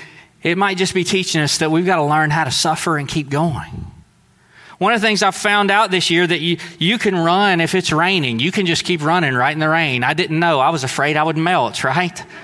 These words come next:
I, I didn't. Skin's waterproof. It's the most amazing thing.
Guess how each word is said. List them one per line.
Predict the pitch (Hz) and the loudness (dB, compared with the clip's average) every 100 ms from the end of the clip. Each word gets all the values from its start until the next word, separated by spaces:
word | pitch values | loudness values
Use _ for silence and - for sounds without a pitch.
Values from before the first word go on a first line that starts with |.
| - - - | -20 -20 -6
I, | 147 151 | -4 -2
I | 160 | 0
didn't. | 190 208 127 107 104 | 0 0 0 -4 -4
Skin's | - - 190 190 156 | -4 -2 0 0 2
waterproof. | 170 190 151 151 120 113 | 2 2 0 -2 -2 -2
It's | 139 | -2
the | 156 | 0
most | 147 147 | 0 -2
amazing | 143 165 151 156 | -2 0 0 -2
thing. | 147 156 120 98 | -2 -2 -4 -8